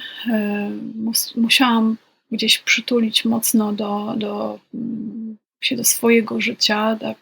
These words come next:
bardzo osadzić w swoich własnych wyborach, em, jakby utwierdzić się w pewności, że jestem, że, że nie znikam. Pójść na niejeden spacer i dopiero wtedy,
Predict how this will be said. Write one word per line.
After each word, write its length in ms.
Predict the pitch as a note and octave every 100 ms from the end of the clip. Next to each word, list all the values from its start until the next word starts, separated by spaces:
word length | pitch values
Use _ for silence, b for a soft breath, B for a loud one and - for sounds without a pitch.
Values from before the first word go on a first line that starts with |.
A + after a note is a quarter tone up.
| _
bardzo 580 | A3 G#3+ A3 G#3+ A3 A3 B B B B -
osadzić 520 | G3 A#3 G#3+ G#3+ -
w 40 |
swoich 460 | - - A3 G#3+ G3+
własnych 440 | G#3 G#3+ - A3
wyborach, 880 | G3+ A3 G3+ G3 G3+ G#3 A3 - -
em, 840 | A3+ G3+ G#3 G3+ G#3+ G#3 G#3 G#3+ _ _ A3
jakby 560 | G#3+ - G#3+ G#3+ A3 A3 G#3+ A#3+ _
utwierdzić 640 | - A3+ - B3 A3 G#3+ -
się 200 | A3 G#3
w 380 | - - - - _ _
pewności, 580 | G#3+ G3+ A3 G#3+ - A3
że 180 | G3+ G3+
jestem, 460 | G#3+ A3+ - G#3
że, 200 | G#3 G3+ G3+
że 280 | G#3+ G#3 G#3
nie 180 | G#3
znikam. 580 | G3+ A3 G#3 - G#3+ A3 - _ B B B B B B B _
Pójść 260 | C4+ - C4
na 120 | A#3+
niejeden 460 | A#3+ B3 A#3+ B3
spacer 540 | A#3 - G#3+ G3+ - A3+
i 60 |
dopiero 360 | A3 A#3+ B3 A#3
wtedy, 600 | - C4+ A#3+ A#3+ C4